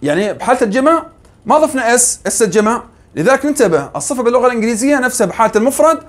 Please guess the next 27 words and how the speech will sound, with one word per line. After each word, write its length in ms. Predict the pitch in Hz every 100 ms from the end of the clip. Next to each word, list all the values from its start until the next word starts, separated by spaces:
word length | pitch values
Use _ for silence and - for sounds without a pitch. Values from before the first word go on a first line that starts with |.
| - _
والجمع، 720 | 160 214 220 202 170 208 147 - - _
مع 120 | 151
الإنسان 580 | 170 202 202 247 285 311 - - -
وعلى 200 | 208 220
الحيوان، 580 | 196 208 202 202 131 135
مع 160 | 185
النبات، 460 | 208 202 262 285 269 - _ -
إذا 100 | 180
نفس 260 | 262 320 262
الصفة، 460 | - 233 143 - - - -
إذا 100 | 143
نفس 380 | 202 302 302 - - - -
الصفة 320 | 190 254 214
ما 120 | 262
تتغير، 540 | 285 226 185 165 123 117 -
مفرد، 460 | 190 254 269 285 196
جمع، 300 | 196 254 240
مؤنث، 480 | 208 208 262 277 214
مذكر، 520 | 202 220 - 127 - -
إذا 140 | 156 202
نفس 240 | 277 285
الصفة. 260 | 220 202 214
ننتبه 260 | 233 220
لهذه 480 | 208 214 220 254 - - - -
الملاحظة، 460 | 170 180 165 165 165
لاحظ 360 | 214 226 294 - -
جميعها 600 | 190 262 214 269 302